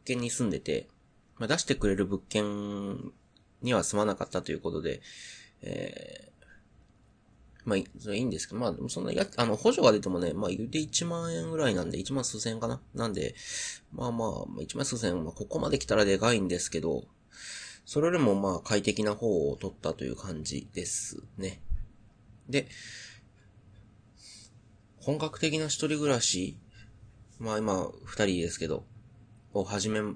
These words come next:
まして、で、分かったことは、意外とお金がいるということですね。前までも言ってたんですけど、でもなんやかんや言うて、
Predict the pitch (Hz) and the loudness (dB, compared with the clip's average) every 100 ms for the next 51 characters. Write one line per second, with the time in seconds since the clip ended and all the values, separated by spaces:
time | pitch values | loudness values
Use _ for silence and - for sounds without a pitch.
0 | - 104 98 - - - 101 85 62 - | -4 0 2 0 -4 -2 2 4 2 -6
1 | - - 87 92 - 151 - 107 95 87 | -16 -6 -4 -2 -2 -4 -2 0 0 0
2 | 92 87 90 85 92 117 147 139 139 127 | -2 0 2 0 0 2 2 2 0 0
3 | 139 131 120 117 110 104 92 87 - - | 0 2 4 4 4 2 2 0 -6 -10
4 | 76 - 80 - - - - - - - | -10 -4 -2 -2 -6 -14 -14 -16 -16 -4
5 | 87 - - 60 69 - - - - - | -2 0 -2 -2 -4 -6 -14 -20 -20 -14
6 | 117 135 175 180 170 170 160 143 - - | -4 0 0 0 0 0 0 0 0 4
7 | 135 98 95 - 98 123 110 123 151 160 | 4 4 0 -2 -2 -2 0 0 0 -2
8 | - 165 135 107 107 98 - 110 104 73 | -2 2 4 4 2 0 0 2 4 4
9 | - | 0